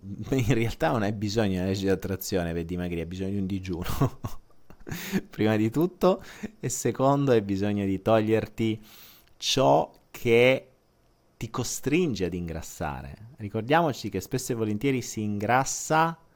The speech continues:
per o riempire dei buchi emotivi, per cui ci si dà piacere col cibo, ma in linea di massima il grasso, e io ne sapevo qualcosa, ma ne so ancora qualcosa,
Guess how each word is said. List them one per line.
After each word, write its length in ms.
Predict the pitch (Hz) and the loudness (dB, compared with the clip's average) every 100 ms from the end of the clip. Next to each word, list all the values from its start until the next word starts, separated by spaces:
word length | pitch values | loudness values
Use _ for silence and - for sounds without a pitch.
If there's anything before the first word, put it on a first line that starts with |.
| _ _ _ _ _ _ | _ _ _ _ _ _
per 760 | - 110 120 120 127 139 143 - - | 0 4 6 4 6 6 6 2 2
o 160 | 143 | 4
riempire 480 | 156 127 110 104 101 | 4 2 0 0 2
dei 140 | 95 | 0
buchi 260 | 90 92 95 | -2 -4 -6
emotivi, 600 | 90 85 87 92 104 151 165 _ _ _ _ _ _ _ _ _ _ _ - - | -6 -6 -4 -2 -2 -4 -10 _ _ _ _ _ _ _ _ _ _ _ -20 -12
per 160 | 95 | -10
cui 120 | 87 98 | -8 -8
ci 100 | 95 | -8
si 80 | |
dà 140 | 92 90 | -6 -6
piacere 400 | 90 87 98 90 | -6 -4 -4 -4
col 160 | 85 | -4
cibo, 400 | 90 - 117 143 | -8 -4 0 0
ma 220 | - 120 120 | 0 -2 -2
in 200 | 127 131 | 0 0
linea 280 | 147 185 | 2 2
di 120 | 151 123 | 0 0
massima 500 | 135 - - 113 104 | 0 -2 -6 -4 -4
il 120 | 101 | -4
grasso, 840 | 110 123 135 - - 85 101 147 _ - - - | 0 0 0 -4 -8 -6 -6 -6 _ -20 -20 -14
e 120 | 104 | -4
io 60 | 120 | -2
ne 100 | 110 | -2
sapevo 260 | 101 123 | 0 -2
qualcosa, 420 | 98 87 123 95 | -2 -4 -2 -2
ma 80 | 71 | -4
ne 60 | 85 | -4
so 100 | 185 | -2
ancora 260 | 143 - | -2 -6
qualcosa, 340 | - - - | -14 -16 -20